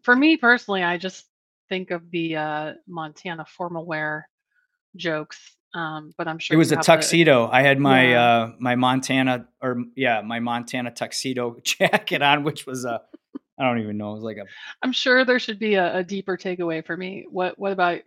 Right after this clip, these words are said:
Speaker 1: for you? What did, what do you remember from that one?
Speaker 2: Well, I, J-, you know, Josh and I go back, uh, quite far, and, and we always just have these great kind of intense conversations about, mainly about self-improvement first, and then that kinda leads into other topics. So,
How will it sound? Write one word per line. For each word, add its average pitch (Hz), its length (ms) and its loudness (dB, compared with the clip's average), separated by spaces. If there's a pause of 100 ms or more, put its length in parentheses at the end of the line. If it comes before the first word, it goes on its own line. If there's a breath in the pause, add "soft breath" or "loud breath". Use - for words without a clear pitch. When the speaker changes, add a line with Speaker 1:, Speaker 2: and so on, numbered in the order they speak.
(140)
Speaker 1:
for 185 80 -6
you? 170 280 -4
What 156 180 -8
did, 160 140 -8 (260)
what 180 100 -10
do 180 60 -4
you 180 80 -2
remember 160 260 -4
from 160 160 -10
that 151 180 -8
one? 160 220 -10 (480 soft breath)
Speaker 2:
Well, - 120 -4
I, 170 180 8 (180)
J-, - 160 -4
you 170 120 2
know, 135 100 2
Josh 120 340 -2
and 110 60 -8
I 104 100 -8
go 98 300 -14 (500)
back, 104 320 -12 (880)
uh, 110 120 -10
quite 104 300 -10
far, 107 320 -6
and, 98 200 -14
and 117 120 -12
we 120 120 -8
always 110 400 -12
just - 140 -10
have 101 180 -10
these 101 160 -16
great 110 420 -12
kind 113 180 -8
of 113 60 -6
intense 107 400 -10
conversations 104 840 -10
about, 98 420 -12 (1000 loud breath)
mainly 202 440 8
about 151 200 4
self-improvement 151 720 4
first, 151 300 -2
and 143 100 -2
then 131 100 0
that 127 140 -2
kinda 127 180 -2
leads 120 240 -6
into 117 260 -6
other 117 200 -6
topics. 107 600 -6
So, 110 340 -8